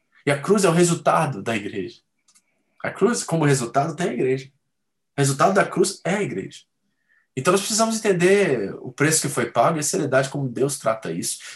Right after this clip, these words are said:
E o que significa? E quando eu falo da igreja, você sabe que eu não tô falando daquele prédio que a gente vai, né? Você sabe, né? Você sabe que eu tô falando da forma como nós nos relacionamos e nos preocupamos e vivemos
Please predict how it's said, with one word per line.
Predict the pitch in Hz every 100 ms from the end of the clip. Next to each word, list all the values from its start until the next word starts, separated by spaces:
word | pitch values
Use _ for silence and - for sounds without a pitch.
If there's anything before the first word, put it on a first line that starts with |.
| -
E |
o |
que | 131 196
significa? | 247 214 - 120
E | 120
quando | 247
eu | 330
falo | - 147 123
da | 110
igreja, | 107 170 208 143 98 - - _ _ _
você | - 190
sabe | - 196
que | 349
eu |
não |
tô | 311
falando | - 170 170
daquele | 202 320
prédio | 349 170 131 -
que |
a | 110
gente | 117 101
vai, | 98 82
né? | 117 143 _ _ _ _ _ _ - - _ _ _
Você | -
sabe, | 226 214 113 104
né? | 139 _ _ _ _ _ _
Você | -
sabe | 151
que | 208
eu |
tô | 202
falando | - 147 160 208
da | 208 208 175
forma | - - 190 190
como | 214
nós | 175 170 180
nos | 165
relacionamos | 165 165 123 135 185 190
e | 226 262 - _ -
nos | 147
preocupamos | - 143 135 - 131 175 139 -
e | 220
vivemos | 208 147 180 190 -